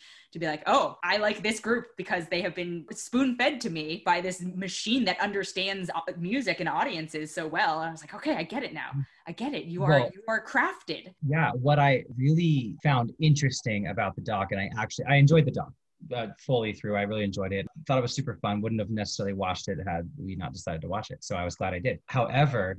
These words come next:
Speaker 2: the whole way that these groups are formed and seeing that part of it and the training they kept talking about and the very limited footage we were allowed to kind of see. We saw lots of footage, but it was all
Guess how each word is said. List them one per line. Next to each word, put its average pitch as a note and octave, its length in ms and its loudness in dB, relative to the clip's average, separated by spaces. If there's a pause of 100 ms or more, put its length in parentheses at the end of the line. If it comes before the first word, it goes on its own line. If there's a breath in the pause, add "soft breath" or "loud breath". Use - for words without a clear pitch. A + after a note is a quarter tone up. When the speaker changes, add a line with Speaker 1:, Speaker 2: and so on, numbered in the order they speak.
(160)
Speaker 2:
the C3 180 2
whole D3+ 500 4
way A#2 400 2
that A#2+ 200 -2
these A2+ 180 -4
groups A2+ 380 -8
are F#2+ 180 -6
formed G#2+ 320 -2
and F#2+ 140 -4
seeing G#2 400 -2
that F#2 240 -6 (100)
part C#3 180 2
of D3 100 2
it D#3+ 120 4
and G#2 160 -2
the F#2 60 -4
training B2+ 480 2
they B2 80 0
kept C3 180 -2
talking B2 300 0
about A#2+ 220 0
and G#2+ 100 -2
the G#2 60 -2
very B2+ 240 2
limited B2 560 0
footage A2+ 260 -6
we G#2+ 120 -6
were G2+ 100 0
allowed F#2+ 320 -4
to - 160 -18
kind G2 100 -6
of F#2+ 80 -8
see. - 260 -12
We C#3+ 100 4
saw C#3 180 4
lots A2 180 -2
of - 60 -12
footage, G#2 240 -2
but - 100 -8
it G2+ 60 -6
was G2+ 100 -8
all G2 320 -2